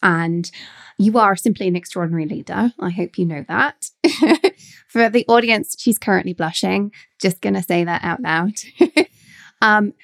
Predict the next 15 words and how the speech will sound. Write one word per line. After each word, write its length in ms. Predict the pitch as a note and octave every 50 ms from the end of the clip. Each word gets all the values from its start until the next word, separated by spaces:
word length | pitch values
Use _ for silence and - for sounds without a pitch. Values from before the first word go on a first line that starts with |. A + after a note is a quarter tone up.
| _ _ _ _
but 200 | - C#4 - - -
everything, 640 | - C4 C4+ C4 D4+ D#4 C#4 D4 C#4 C4+ C4 B3 -
every 200 | B3 A#3+ C#4 C4+
conversation 560 | - C4+ A3+ G#3+ G#3 - G#3 F#3+ - - F#3+
we 80 | F#3 F3+
have, 280 | F3+ F3 E3 E3 E3
I 180 | - G3 F#3 F#3
see 520 | F3 - - F#3+ F3+ F3 E3+ F3 F3+ - -
extraordinary 960 | - F3 - - - G#3+ G3 G3 G3 F#3+ F#3 F3+ F3+ F3 E3 E3 E3 E3 D#3+ -
empowerment, 920 | G3+ F#3+ F#3+ E3+ - - F#3 F3+ F3+ F#3 F#3 F3+ F3 F3 E3+ E3 - - -
leadership, 720 | - F3+ F3 E3+ E3+ F3 - - - F#3 E3+ E3+ D#3+ - _ _ _ - - - - - - - - -
really 340 | F3+ G3+ B3+ D4 D#4 G#4
trusting 560 | - - - - G#3 - - - A3 G3+ G3 F3+
your 140 | F#3 F3
workforce. 680 | E3 E3 E3+ E3 F3+ - - - - F#3 - - - -